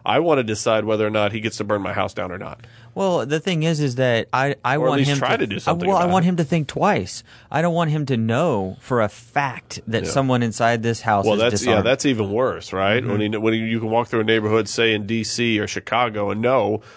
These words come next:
Speaker 1: nobody who's a law-abiding citizen behind these doors has a gun.
Speaker 2: If anyone's watched the shootout videos or anything about,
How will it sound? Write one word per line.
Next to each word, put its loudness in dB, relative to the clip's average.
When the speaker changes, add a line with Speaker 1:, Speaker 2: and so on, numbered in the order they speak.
Speaker 1:
nobody 0
who's -2
a 6
law-abiding 2
citizen 0
behind 0
these -2
doors -2
has -2
a -6
gun. -4
Speaker 2:
If -4
anyone's 0
watched 0
the -2
shootout -2
videos 0
or -2
anything -4
about, 0